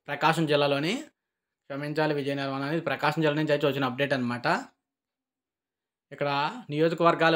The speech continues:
వారీగా మంజూరైన ఇల్లు వివరాలు కూడా ఇవ్వడం అయితే జరిగింది. ఇక్కడ మీరు చూడొచ్చు, మార్కాపురంలో ఇక్కడ నాలుగు వేల తొమ్మిది వందల పదిహేను, దర్శిలో ఐదు వేల మూడు వందల ఎనభై ఎనిమిది, చీరాల్లో పదహారు వందల యాభై తొమ్మిది, అద్దంకిలో ఐదు వేల ఏడు వందల ముప్పై రెండు, ఇక్కడ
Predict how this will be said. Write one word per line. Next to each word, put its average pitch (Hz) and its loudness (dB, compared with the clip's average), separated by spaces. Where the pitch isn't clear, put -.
వారీగా 151 2
మంజూరైన 156 0
ఇల్లు 156 0
వివరాలు 151 2
కూడా 151 2
ఇవ్వడం 139 -2
అయితే 143 -2
జరిగింది. 131 -2
ఇక్కడ 151 -6
మీరు 139 -6
చూడొచ్చు, 131 0
మార్కాపురంలో 156 6
ఇక్కడ 147 -4
నాలుగు 151 4
వేల 170 4
తొమ్మిది 151 0
వందల 160 2
పదిహేను, 139 0
దర్శిలో 156 4
ఐదు 143 0
వేల 160 4
మూడు 147 4
వందల 151 2
ఎనభై 135 0
ఎనిమిది, 131 -4
చీరాల్లో 156 4
పదహారు 139 2
వందల 147 0
యాభై 139 -4
తొమ్మిది, 131 -4
అద్దంకిలో 151 2
ఐదు 135 -6
వేల 156 2
ఏడు 147 -2
వందల 151 -2
ముప్పై 135 -4
రెండు, 123 -8
ఇక్కడ 147 -2